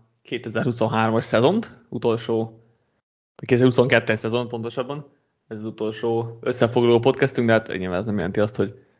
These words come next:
megáll az élet. Minden esetre most maradunk a Super Bowl-nál, elég jó kis, ö, döntőnk volt. Kicsit a végét, végét talán sajnáltam, hogy így, így alakult. Öm, mit gondoltál, Patrik, összességében a döntőről, aztán is belemegyünk még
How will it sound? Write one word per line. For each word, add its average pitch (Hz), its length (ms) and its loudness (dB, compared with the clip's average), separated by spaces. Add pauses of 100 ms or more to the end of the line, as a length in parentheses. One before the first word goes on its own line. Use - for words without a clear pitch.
(360)
megáll 110 320 4
az 107 140 0
élet. 139 320 2 (840)
Minden 127 200 2
esetre 113 240 -2
most 110 160 -2
maradunk 113 340 2
a 113 240 2 (280)
Super 196 360 2
Bowl-nál, 131 280 4 (120)
elég 120 200 -2
jó 117 140 -2
kis, 110 280 -6
ö, 113 300 2 (380)
döntőnk 127 320 -2
volt. 190 280 -2 (220)
Kicsit - 200 -10
a 110 60 -2
végét, 113 560 0
végét 113 300 -2
talán 110 200 4
sajnáltam, 127 680 -2 (400)
hogy 110 180 0
így, 123 280 -2
így 127 200 0
alakult. 165 540 2 (140)
Öm, 113 760 0 (480)
mit 113 300 -2
gondoltál, 107 320 2
Patrik, 110 300 -2
összességében 110 560 2
a 113 100 2
döntőről, 113 380 0
aztán 110 220 -4
is - 260 -8
belemegyünk 107 460 -2
még 120 260 0